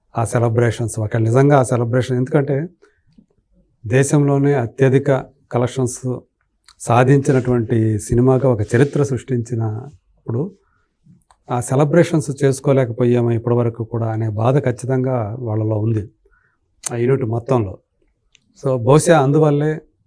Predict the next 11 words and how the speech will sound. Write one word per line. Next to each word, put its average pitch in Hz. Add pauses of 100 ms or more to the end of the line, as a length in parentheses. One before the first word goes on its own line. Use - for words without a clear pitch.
(280)
తను 131
కూడా, 139 (960)
ఆ, 110 (120)
ఈ 131
సినిమా 131
ఈవెంట్లోకి, 120
తండేల్ 117
సినిమా 117
ఈవెంట్కి 113
రావడానికి 110
ఇష్టపడలేదేమో 117